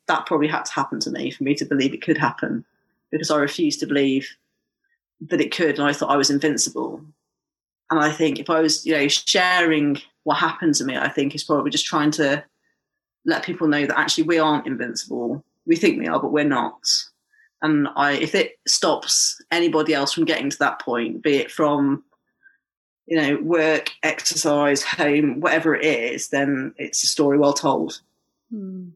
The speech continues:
Speaker 2: And we're so grateful for you sharing it with us today. What would your top three tips be for any professional, be it doctor, lawyer, accountant, uh, other manager, leader,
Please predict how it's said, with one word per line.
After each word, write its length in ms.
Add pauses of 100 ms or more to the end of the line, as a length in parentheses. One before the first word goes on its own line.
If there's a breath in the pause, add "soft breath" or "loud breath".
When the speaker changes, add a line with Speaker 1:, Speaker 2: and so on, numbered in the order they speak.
(440)
Speaker 2:
And 220
we're 100
so 240
grateful 340
for 180
you 160
sharing 420
it 320
with 160
us 200
today. 360 (420 loud breath)
What 200
would 180
your 400 (480 loud breath)
top 380 (300)
three 340
tips 360
be 180
for 140
any 360
professional, 920
be 140
it 320
doctor, 380
lawyer, 400
accountant, 920 (380 loud breath)
uh, 220 (100)
other 540
manager, 400
leader, 640